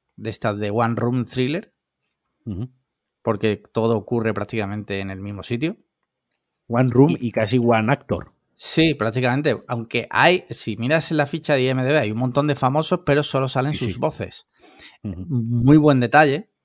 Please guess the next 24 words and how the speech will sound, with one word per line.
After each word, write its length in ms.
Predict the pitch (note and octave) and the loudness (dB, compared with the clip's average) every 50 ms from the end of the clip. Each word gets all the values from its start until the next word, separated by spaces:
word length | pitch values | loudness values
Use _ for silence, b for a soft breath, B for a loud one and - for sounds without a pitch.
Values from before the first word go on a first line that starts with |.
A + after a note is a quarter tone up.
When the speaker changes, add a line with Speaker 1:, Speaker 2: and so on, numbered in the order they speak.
| _ _ _ _ _ _ _ | _ _ _ _ _ _ _
Speaker 1:
porque 240 | - A#2+ - - G#2 | -2 -2 0 0 -2
algunas 340 | G#2+ G#2+ G#2+ A#2+ B2+ B2 | -2 0 0 0 -2 -2
son 520 | - - B2 A#2 A2+ A2+ A2+ A2+ A2+ A2 A2+ A2+ | -2 -2 -2 -2 -2 -2 -4 -4 -4 -4 -4 -4
Speaker 2:
Ujú. 40 | A2+ | -4
Speaker 1:
reconocibles, 640 | A#2 A2+ A2 A#2 A#2 A2 A2+ C#3+ C#3+ D#3+ F3 D#3+ - | -4 -4 -4 -4 -4 -2 -2 0 0 2 0 0 -2
otras 260 | A2 G#2 G2 G2 F#2+ | -4 -4 -6 -6 -4
no. 280 | F#2+ A#2+ - - _ _ _ _ _ _ _ _ _ | -4 -6 -6 -8 _ _ _ _ _ _ _ _ _
Luego 260 | - G#2+ A2 G#2+ A2+ A2 | -2 0 0 0 0 -2
te 100 | - G#2 | -2 -4
das 140 | G2+ F#2+ | -4 -4
cuenta 300 | - - A#2+ A#2 A2+ G#2 | -2 -2 -2 -2 -2 -4
porque 180 | F#2 F#2+ F2+ F#2 | -6 -6 -8 -8
ves 140 | F#2 F#2+ G2 | -6 -6 -6
la 80 | G#2 | -4
ficha. 340 | - - C3 A#2+ - F3 F#3 _ B B B B B B B B B B B B B B B B B B B B B B B B B B _ _ | -4 -4 -6 -6 -8 -10 -14 _ B B B B B B B B B B B B B B B B B B B B B B B B B B _ _
Eh, 360 | - D3+ C#3+ C#3+ C#3 C#3 C#3 C#3 | 8 10 10 10 10 10 8 6
es 80 | B2+ | 6
un 140 | D3+ D#3+ D#3 | 4 4 4
thriller 300 | C#3+ D#3+ E3 F3 F3 E3 | 4 4 6 6 6 6
de 340 | D3 C#3 C3 B2+ B2+ B2 B2 | 4 4 4 4 4 4 2
un 80 | B2 B2 | 2 2
policía 560 | B2 C3+ C3 B2 - - D#3+ D#3+ D3 C#3 B2 | 2 0 0 0 0 2 4 4 4 4 2
que, 320 | A#2 A2 A2 G#2+ G#2 G#2 | 0 -2 -2 0 0 -2
bueno, 340 | G#2+ G#2 A2+ A2+ G#2 F#2+ F2+ | -2 -2 -2 -2 -2 -4 -6